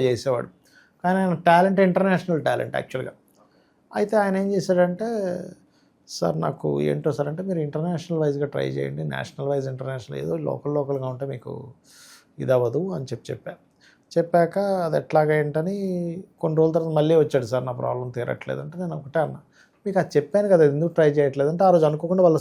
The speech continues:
సిబ్లింగ్, వాళ్ళ బ్రదర్ కూడా వచ్చాడు. అప్పుడు వాళ్ళ బ్రదరు,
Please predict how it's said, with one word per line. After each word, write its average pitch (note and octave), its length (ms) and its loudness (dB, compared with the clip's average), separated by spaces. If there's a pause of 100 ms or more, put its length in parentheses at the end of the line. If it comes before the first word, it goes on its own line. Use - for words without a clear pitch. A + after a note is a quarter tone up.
సిబ్లింగ్, D#3 400 0
వాళ్ళ C#3 120 4 (580)
బ్రదర్ C#3 380 6
కూడా E3+ 140 6
వచ్చాడు. - 260 -8 (640)
అప్పుడు G3+ 220 -4
వాళ్ళ G3 180 6
బ్రదరు, F#3 280 4